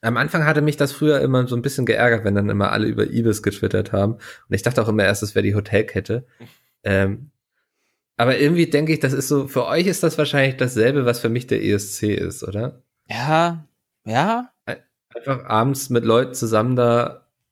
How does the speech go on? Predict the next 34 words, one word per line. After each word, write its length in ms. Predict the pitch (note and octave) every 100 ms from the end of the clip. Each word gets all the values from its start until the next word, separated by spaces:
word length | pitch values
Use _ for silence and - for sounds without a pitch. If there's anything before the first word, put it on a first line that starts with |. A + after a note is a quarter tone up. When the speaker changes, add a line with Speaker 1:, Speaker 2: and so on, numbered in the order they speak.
| _
Speaker 1:
quasi 320 | - A2+ A2+
twittern 400 | G#2+ - B2+ A#2+
und 140 | A2 G2+
Trash-talken. 800 | - A#2 - A#2+ A2+ A#2+ A#2+ C#3 _
Speaker 2:
Ja, 400 | B2+ D3+ A3 A3
Trash-Talk. 540 | - D#3+ F3+ - F#3 F3 C4 A3
Ja, 240 | C3 F3 A3
ich 120 | -
hab 160 | G#3+ A3
halt 200 | C#4 A3+
aber 400 | G3 F3+ F#3+ F3+
auch 140 | G#3
in 200 | A#3+ E3+
letzter 380 | D#3+ E3 - A3
Zeit 220 | - F3
ein 40 | D3+
bisschen 300 | E3+ G3 D3
weniger 380 | F3 G#3+ B2
halt 220 | A2+ A#2 G#2+
so 120 | B2+
getrash-talkt. 840 | A2+ - B2 A2 - A#2 A2+ -
Weiß 240 | A#2 C#3+ -
nicht, 120 | C3+
also 180 | B2+ C3+
irgendwann 460 | C#3+ E3 E3+ E3 D3
reicht 500 | G#2 G#2+ C#3 D3 -
mir 80 | C#3+
das 140 | C3+
halt 140 | C#3+ A#2
auch. 420 | B2 B2 D3 - _ _ _ _ _ _ _ _ _ -
Speaker 1:
Ja. 180 | G#2+ G#2+
Speaker 2:
Wenn 80 | C3
ich 140 | B2
dann 500 | C3 B2+ B2 A#2+ A#2+